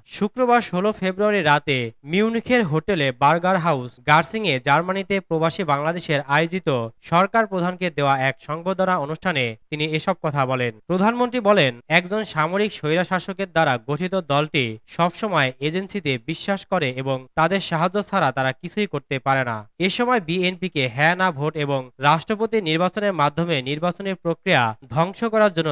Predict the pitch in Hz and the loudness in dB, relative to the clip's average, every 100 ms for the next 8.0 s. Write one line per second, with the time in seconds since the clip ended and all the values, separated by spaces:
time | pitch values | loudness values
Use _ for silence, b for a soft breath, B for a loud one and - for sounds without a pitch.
0 | 139 151 175 190 196 190 143 131 117 101 | 2 2 2 2 -2 -2 -4 -4 -6 -10
1 | - 196 214 233 247 240 196 196 156 120 | -4 -2 0 -2 -2 0 2 4 4 0
2 | 113 160 226 226 220 247 156 160 196 196 | -4 -2 0 -2 -2 -4 0 0 0 0
3 | 202 156 131 160 185 185 139 127 - 190 | 0 -2 -4 -4 -4 -2 -2 -2 -4 -2
4 | 208 214 208 202 147 143 135 131 - 160 | -2 -2 -2 -2 0 0 -2 -4 2 4
5 | 180 - 226 240 175 156 180 185 143 139 | 4 0 0 0 2 0 0 -2 -2 -2
6 | 165 190 214 202 151 131 175 190 196 214 | -2 -2 -2 -4 -4 -4 -2 -2 -2 -4
7 | 143 127 180 196 202 202 - 139 131 | -4 -2 -2 -2 -2 -4 -4 -4 -2